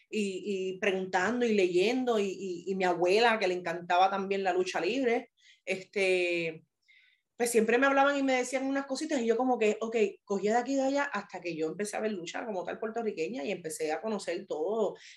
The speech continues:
esos grandes nombres, ¿tú me entiendes? Tigresa, este, eh, Monster Reaper, este, Wendy Richard, eh, eh, todas estas mujeres que visitaron acá, también el señor Carlos Colón, Hércules Ayala,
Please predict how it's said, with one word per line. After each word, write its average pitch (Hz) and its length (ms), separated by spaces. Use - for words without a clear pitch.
esos 190 300
grandes 208 340
nombres, 196 380
¿tú 180 80
me 185 80
entiendes? 214 380
Tigresa, 165 760
este, 156 500
eh, 170 240
Monster 180 420
Reaper, 202 500
este, 165 280
Wendy 165 300
Richard, 214 640
eh, 170 400
eh, 160 60
todas 190 140
estas 240 160
mujeres 220 300
que 226 120
visitaron 202 440
acá, 240 380
también 185 380
el 185 140
señor 175 280
Carlos 156 220
Colón, 233 240
Hércules 165 340
Ayala, 220 580